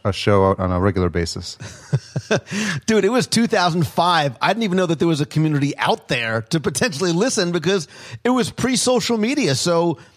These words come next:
Speaker 2: you know, I, I was doing podcasting at a,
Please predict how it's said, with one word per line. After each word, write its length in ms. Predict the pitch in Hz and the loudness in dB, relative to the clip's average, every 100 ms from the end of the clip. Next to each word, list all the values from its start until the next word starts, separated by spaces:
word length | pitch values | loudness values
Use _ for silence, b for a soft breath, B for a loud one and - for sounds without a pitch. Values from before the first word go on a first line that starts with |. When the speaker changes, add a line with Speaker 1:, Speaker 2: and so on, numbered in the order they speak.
| B - | B -6
Speaker 2:
you 100 | 214 | -2
know, 320 | 196 196 185 - | 0 0 -2 -4
I, 280 | 170 160 208 | -2 -2 0
I 60 | |
was 180 | 220 214 | 0 0
doing 260 | 226 214 170 | 0 0 -2
podcasting 680 | - 208 202 180 156 165 | 0 0 0 0 0 0
at 60 | 156 | -2
a, 200 | 139 131 | -2 -4